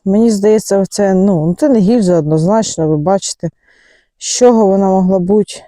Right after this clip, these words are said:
я хочу вас запитати. Напишіть, будь ласка, в коментарях. Зараз я її водою змию, буквально за секунду,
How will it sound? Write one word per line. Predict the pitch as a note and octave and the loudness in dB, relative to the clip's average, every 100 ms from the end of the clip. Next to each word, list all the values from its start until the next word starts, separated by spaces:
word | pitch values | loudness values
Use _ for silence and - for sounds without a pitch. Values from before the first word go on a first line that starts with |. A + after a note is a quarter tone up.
| _ | _
я | E3+ F3+ | -4 -4
хочу | F3+ F#3 - F3+ E3 E3+ | -2 -4 -2 -2 -2 -2
вас | F3 F3 | 0 0
запитати. | E3+ G3+ A#3 C4+ C4+ - C#4 _ _ _ - _ _ | -2 -2 -2 0 -2 0 -4 _ _ _ -20 _ _
Напишіть, | F3+ F#3 F3+ F#3+ G3+ F3+ | -2 0 -2 -2 -2 0
будь | F3+ | 0
ласка, | F3 F3+ - F#3 | 0 -2 -2 -6
в | |
коментарях. | - F3+ F3 E3+ E3+ C#3+ D3 - - _ _ - - - | -2 0 0 0 -2 -2 -4 -8 -20 _ _ -20 -20 -4
Зараз | G3 A3 G#3+ - | 2 2 2 0
я | |
її | G#3+ G3+ | 2 2
водою | G3 G#3 F#3 F3+ F3 | 2 2 2 2 2
змию, | E3 G#3+ C4+ G3 E3 - _ - | 2 0 2 2 0 -4 _ -12
буквально | D#3+ E3 F#3 F3 E3 | -4 -2 0 0 0
за | D#3+ E3 | 0 -2
секунду, | - F3+ D#3+ D3+ D3+ | -4 -4 -2 -2 -4